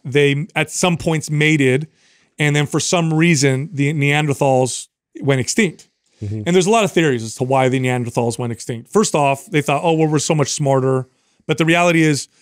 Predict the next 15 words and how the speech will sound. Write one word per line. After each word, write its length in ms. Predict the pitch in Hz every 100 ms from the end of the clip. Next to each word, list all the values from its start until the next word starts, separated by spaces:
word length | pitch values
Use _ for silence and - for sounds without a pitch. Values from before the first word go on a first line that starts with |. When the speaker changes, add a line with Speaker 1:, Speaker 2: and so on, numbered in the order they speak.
| _ -
Speaker 1:
there's 120 | 127
lots 220 | 160 165
of 80 | 151
evidence 320 | 143 139 139
that 100 | 131
they 80 | 131
were 120 | 120
very 180 | 123 151
complex, 560 | - 151 - 139 135 -
they 80 |
were 80 | 123
intelligent, 560 | 117 139 139 123 135 -
they 80 | 120
developed 340 | 113 131 139
tools. 520 | 147 135 135 143 -